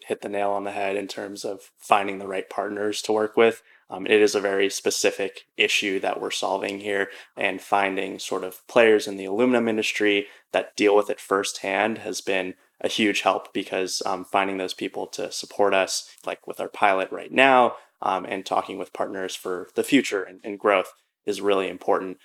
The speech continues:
Where we're at right now and sort of the timeline is we've raised some sort of private funding to be able to support us through this pilot stage. And that's gonna be the next around six to twelve months where we're working at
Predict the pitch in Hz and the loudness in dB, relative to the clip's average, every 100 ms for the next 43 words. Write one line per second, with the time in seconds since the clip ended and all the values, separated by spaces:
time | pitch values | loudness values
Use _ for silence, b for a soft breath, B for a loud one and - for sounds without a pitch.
0 | _ _ 113 113 113 110 104 104 98 98 | _ _ 6 8 10 8 6 2 4 4
1 | 101 98 - - - - 92 95 98 98 | 4 2 -6 -8 -8 -6 -4 -2 0 0
2 | 95 98 95 92 - - - 107 113 110 | -2 -2 -2 -2 -6 -10 -10 -4 4 6
3 | 107 104 - - - 98 - - - 127 | 6 4 -2 -6 -6 -4 -6 -10 4 6
4 | 123 120 - 117 113 110 107 104 101 95 | 6 4 0 0 2 -2 -4 -4 0 0
5 | 98 95 - - 101 101 95 - 98 92 | 0 -4 -8 0 2 2 -2 -4 -4 -4
6 | 95 - - 95 92 - - 92 90 - | -6 -8 0 0 0 -4 -2 -2 -2 -6
7 | - b b 104 98 - 101 95 101 101 | -12 b b 0 0 0 -4 -2 -2 -2
8 | 95 95 - 104 92 90 - 110 - - | -2 -4 -4 -2 -2 -4 -4 -2 -2 -4
9 | 101 - 92 117 120 117 - - _ - | -4 -2 -2 4 4 4 0 -12 _ 0
10 | 120 107 110 110 - 104 101 101 | 2 6 4 4 0 2 4 4